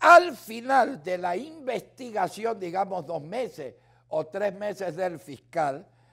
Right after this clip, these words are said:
se decide si hay mérito para juzgarlo o se sobresee. Ahí se decide, ¿ok?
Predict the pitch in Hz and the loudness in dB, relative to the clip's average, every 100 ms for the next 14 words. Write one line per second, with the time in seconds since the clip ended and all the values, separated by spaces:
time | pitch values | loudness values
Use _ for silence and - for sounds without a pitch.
0 | _ - - 233 226 226 - 339 285 151 | _ -20 -6 -4 -2 -4 -4 -10 -8 -10
1 | 104 - _ _ _ _ _ _ - - | -14 -18 _ _ _ _ _ _ -20 -16
2 | 185 208 302 349 339 - 175 214 294 285 | -6 2 4 4 0 -12 -14 4 6 6
3 | 269 240 214 196 196 196 277 220 214 165 | 2 -6 -4 -2 0 2 2 0 -10 -6
4 | 196 214 190 196 247 247 - - 170 175 | 4 4 4 0 -2 -4 -20 -8 -6 -6
5 | - 165 156 151 - 160 143 - _ _ | -8 -8 -8 -10 -10 -8 -8 -10 _ _
6 | _ _ _ _ _ _ - _ _ _ | _ _ _ _ _ _ -20 _ _ _
7 | _ _ _ _ _ - 135 311 339 - | _ _ _ _ _ -2 0 2 -2 -8
8 | 190 175 165 180 220 185 123 95 _ _ | -6 -6 -4 -8 -8 -10 -12 -18 _ _
9 | _ 147 - | _ -10 -6